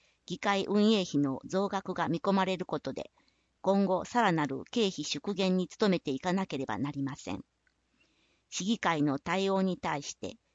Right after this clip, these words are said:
審議会の意見を尊重しなければならないと定めた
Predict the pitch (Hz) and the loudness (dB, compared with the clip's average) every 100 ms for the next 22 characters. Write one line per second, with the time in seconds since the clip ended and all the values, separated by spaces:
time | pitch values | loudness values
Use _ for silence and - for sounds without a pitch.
0 | - - 202 220 214 - 151 135 139 208 | -12 -2 4 4 4 0 0 2 0 -2
1 | - 170 143 131 - - 196 220 226 214 | -2 0 2 0 -4 -4 2 2 2 0
2 | - 208 - 156 147 139 151 185 180 147 | 2 0 0 -2 -2 -2 0 2 0 -2
3 | 131 117 - - 160 127 - - | -6 -10 -6 -2 0 0 -4 -12